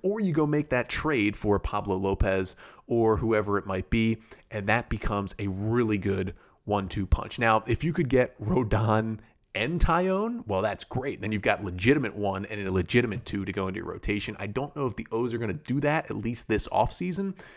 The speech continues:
but I think two guys from this group wouldn't be the same production as getting DeGrom or Verlander, certainly, but I think it could fit enough when you add in, again, Grayson Rodriguez, Dean Kremer, you know, Tyler Wells, Kyle Bradish, whoever it is at the end of the rotation behind them,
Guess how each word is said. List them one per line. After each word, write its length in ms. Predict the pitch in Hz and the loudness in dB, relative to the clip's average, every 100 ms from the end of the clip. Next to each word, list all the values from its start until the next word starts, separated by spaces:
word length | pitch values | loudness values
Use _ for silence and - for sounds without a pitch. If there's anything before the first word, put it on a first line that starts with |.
| - - | -12 -6
but 80 | |
I 20 | 117 | -2
think 220 | 143 - | -4 -4
two 280 | - 175 170 | -8 -2 -2
guys 320 | 139 123 127 | 0 -2 -4
from 220 | - 95 | -6 -4
this 200 | 98 117 | -2 -2
group 380 | - 165 180 180 - - _ _ - | -2 0 0 -4 -14 -20 _ _ 0
wouldn't 300 | 127 185 185 | 6 6 6
be 100 | 151 | 0
the 80 | |
same 320 | 117 - 131 160 | 0 0 -2 0
production 440 | 185 170 131 190 | 2 0 0 -2
as 80 | 165 | 2
getting 200 | 185 180 | 2 2
DeGrom 360 | 170 175 180 | 0 0 2
or 80 | 180 | 0
Verlander, 520 | 165 175 180 180 175 | 2 2 2 2 0
certainly, 560 | - 135 135 165 180 185 - - - | 2 0 0 0 -2 -4 -10 -2 2
but 100 | 117 | 4
I 60 | |
think 180 | 120 160 | 2 -2
it 80 | 147 | -4
could 120 | 120 | -6
fit 380 | - - 139 135 | -2 0 2 0
enough 380 | 110 110 107 110 | -4 -2 -2 -4
when 100 | 101 | -6
you 140 | 101 | -6
add 220 | 110 107 110 | 0 4 6
in, 160 | 104 | 4
again, 240 | 90 95 95 | 2 0 0
Grayson 320 | 101 98 101 | 0 0 0
Rodriguez, 540 | 98 101 101 98 95 | 0 2 0 -2 -4
Dean 180 | - 107 | -2 -2
Kremer, 540 | - 113 107 95 90 - - - - | 0 0 0 -2 -4 -10 -20 -20 -12
you 80 | 95 | -8
know, 60 | |
Tyler 280 | 95 117 110 | -2 4 4
Wells, 240 | 110 107 | 4 2
Kyle 240 | - 113 110 | 4 4 4
Bradish, 380 | 110 107 98 - | 2 0 -2 0
whoever 300 | 117 117 110 | 0 2 2
it 80 | |
is 160 | 107 107 | 0 -2
at 80 | - | -6
the 120 | 95 | -8
end 160 | 107 117 | -6 -4
of 20 | |
the 80 | 117 | -2
rotation 480 | 113 104 117 107 101 | -2 0 -2 -2 -8
behind 460 | - - 110 139 | -10 -6 -4 -2
them, 260 | 147 160 | -2 -2